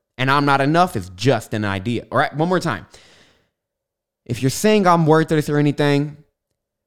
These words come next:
recall the picture, you have the memory, you're feeling great, and then you give yourself a new suggestion. "I'm worth all I desire and more." Stating a new desire, a new suggestion while you are feeling a positive emotion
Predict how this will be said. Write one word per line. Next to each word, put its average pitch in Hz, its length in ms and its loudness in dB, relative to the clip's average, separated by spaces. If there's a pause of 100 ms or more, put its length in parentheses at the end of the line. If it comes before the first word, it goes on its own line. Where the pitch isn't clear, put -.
recall 143 600 -2
the 180 80 -4
picture, 135 680 -4
you 107 160 -4
have 156 360 -2
the 156 80 0
memory, 131 320 0
you're 113 100 -2
feeling 151 340 -4
great, 131 340 -2
and 107 240 -8
then 180 280 2
you 147 120 -4
give 127 180 -2
yourself 123 380 -2
a 117 60 -4
new 117 120 -2
suggestion. 110 540 -6
"I'm 127 160 -4
worth 139 280 0
all 180 520 4
I 139 100 0
desire 135 480 2
and 120 180 -2
more." 110 400 -2 (360)
Stating 185 460 -2
a 139 60 2
new 147 340 0
desire, 165 760 0 (100)
a 120 60 0
new 135 180 0
suggestion 117 920 -4
while 208 680 0
you 175 260 -2
are 170 160 2
feeling 185 420 -6
a 175 60 -6
positive 151 540 -4
emotion 143 580 -2